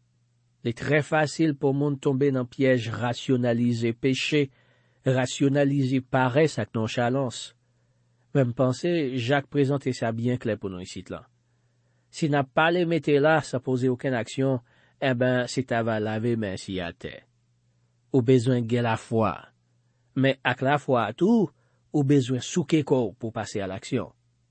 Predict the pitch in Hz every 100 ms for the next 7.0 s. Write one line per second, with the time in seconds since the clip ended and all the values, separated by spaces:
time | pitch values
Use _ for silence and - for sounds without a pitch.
0 | _ _ _ _ _ _ _ _ _ -
1 | 131 120 117 123 135 131 135 131 127 123
2 | 117 120 _ _ _ _ 170 175 - 190
3 | 180 - 165 160 156 156 156 151 151 147
4 | 143 - 101 - - 139 156 151 160 151
5 | - 147 139 131 123 131 95 - _ _
6 | _ _ _ _ _ - 113 123 - 101